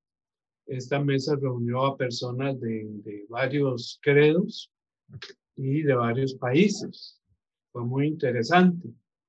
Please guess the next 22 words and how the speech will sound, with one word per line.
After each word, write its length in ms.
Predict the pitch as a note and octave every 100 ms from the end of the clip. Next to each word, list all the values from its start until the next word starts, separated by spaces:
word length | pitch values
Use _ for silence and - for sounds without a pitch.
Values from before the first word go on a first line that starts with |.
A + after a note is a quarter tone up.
| -
compartir 640 | D3 C#3+ D3 C3+ - C3+ C3+
con 180 | D3
personas 520 | C3 A#2+ B2 A#2+ C3+ C3
de 120 | B2
Brasil, 840 | A2+ G#2 - C#3+ D#3+ D#3 D3 C#3+ _ _ _ _ _ -
de 120 | B2
El 100 | A#2
Salvador, 880 | A#2 A2 G2+ G2 G#2+ D#3 D#3 D3+ C3+
de 420 | B2 A#2 G#2+ G#2+ - _ _ _
Costa 400 | - A#2+ - A2+
Rica, 580 | G#2 D3+ E3+ E3+ D#3 C#3
de 80 | A#2+
Bolivia, 720 | A2+ A2+ A#2+ E3+ E3 D#3 D3+
de 160 | C3 B2+
varios 540 | C#3 E3+ G3 G#3 - _ _ _ -
lugares, 800 | C#3 C3+ C#3+ C3 A#2 - - _ _ _ _ _ _
este, 600 | B2 A#2 - B2+ A#2 - - - - - - - - -
mediante 840 | C#3 C3 C3 B2+ B2+ C3+ C#3+ A#2 A2+ _ _ _ _ _ -
la 180 | B2 A#2
mesa. 400 | B2 A#2 - _ _ _ _ _ _ _ _ -
Ahora, 400 | D#3+ D3 A#2 - _ _ _ _
esta, 480 | - D#3 - F#3+